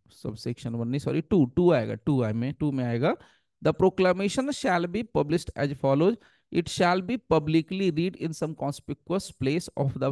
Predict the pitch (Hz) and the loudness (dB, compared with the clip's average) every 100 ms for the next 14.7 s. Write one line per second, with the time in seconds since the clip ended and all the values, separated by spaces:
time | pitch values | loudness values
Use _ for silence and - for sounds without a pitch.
0 | - 131 139 175 - 131 113 117 135 202 | 0 2 2 2 0 -2 0 2 2 2
1 | - _ _ - 143 143 208 - - 226 | -2 _ _ 0 2 4 2 0 0 0
2 | - - 131 - 170 - 123 123 123 120 | 0 0 0 0 -6 0 0 0 -2 -2
3 | 131 143 143 123 104 - _ _ _ - | -2 -2 -2 -2 -2 -4 _ _ _ -2
4 | - 170 180 208 202 214 214 269 - 170 | 0 2 0 0 6 6 6 -2 -2 -4
5 | 165 - 165 - 165 156 - - _ 170 | -2 -2 -4 -2 -2 -2 -4 -14 _ 6
6 | 156 131 113 107 101 101 104 151 156 214 | 8 6 4 0 -4 -4 -4 -4 -4 -4
7 | 147 139 131 143 127 180 170 113 117 120 | -6 -4 0 2 2 0 -4 -6 -6 -8
8 | 120 185 247 262 - 175 113 - _ _ | -4 -2 -2 -6 -2 2 2 0 _ _
9 | _ _ _ _ _ _ 208 214 180 123 | _ _ _ _ _ _ 2 4 2 0
10 | 107 - _ - 160 147 101 - _ _ | 0 -10 _ -2 2 2 2 -4 _ _
11 | _ _ - 185 226 - - _ _ _ | _ _ 0 2 2 -4 -18 _ _ _
12 | 143 175 175 - 135 123 147 208 - - | 2 2 2 2 0 2 0 -2 -6 -4
13 | 147 143 151 - 143 147 156 156 156 151 | -2 0 0 -2 -2 -2 -2 -2 -2 -4
14 | 156 147 147 139 151 180 233 | -2 -2 -2 -4 -4 -6 -6